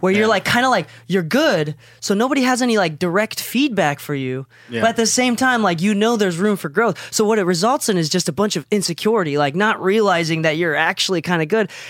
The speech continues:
Speaker 1: Uh, there's a, a person that sent me mixed feedback on the podcast,
Speaker 2: Mm-hmm.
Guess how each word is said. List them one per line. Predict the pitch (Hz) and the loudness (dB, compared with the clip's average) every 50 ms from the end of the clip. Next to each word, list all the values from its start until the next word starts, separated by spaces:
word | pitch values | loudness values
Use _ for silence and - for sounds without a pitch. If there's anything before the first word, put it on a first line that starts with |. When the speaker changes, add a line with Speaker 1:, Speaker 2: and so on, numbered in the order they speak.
| - - - - | -20 -18 -6 -4
Speaker 1:
Uh, | - - - | -4 -4 -4
there's | - 214 185 208 214 226 208 214 | -4 -2 0 2 2 2 2 2
a, | 208 190 175 160 - - - - | 2 2 2 0 -2 -6 -10 -4
a | - 175 165 | -4 -4 -4
person | - _ - 220 240 240 - 202 180 | -4 _ -4 -2 -2 -2 -2 -2 0
that | 160 147 131 - - _ _ _ _ _ | 0 -2 -2 -4 -12 _ _ _ _ _
sent | - - - 190 175 | -6 -4 -4 -2 0
me | 190 185 170 | 0 -2 0
mixed | 165 170 180 - - | 0 -2 -2 -4 -4
feedback | - 220 226 185 185 156 147 - | -4 -4 -2 0 0 -2 0 -2
on | 151 151 | -4 -4
the | 147 | -4
podcast, | 139 151 190 202 226 208 - 139 117 113 123 - - - _ - | -2 -2 -2 -2 -2 -2 -4 -4 -4 -4 -6 -10 -12 -14 _ -12
Speaker 2:
Mm-hmm. | 127 113 117 123 | -10 -10 -10 -12